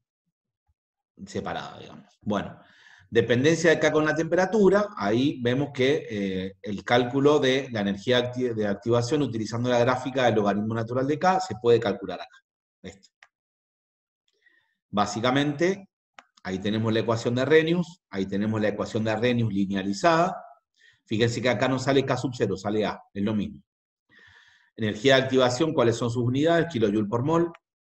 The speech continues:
Y R hay que usar siempre ocho coma trescientos catorce joule por, eh, Kelvin mol.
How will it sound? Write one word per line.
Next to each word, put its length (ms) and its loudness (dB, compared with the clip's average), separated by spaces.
Y 180 4
R 360 6
hay 140 2
que 80 -2
usar 260 0
siempre 580 0
ocho 300 4
coma 260 0
trescientos 280 -2
catorce 640 -2
joule 480 0
por, 400 -2
eh, 300 -6
Kelvin 360 0
mol. 180 -6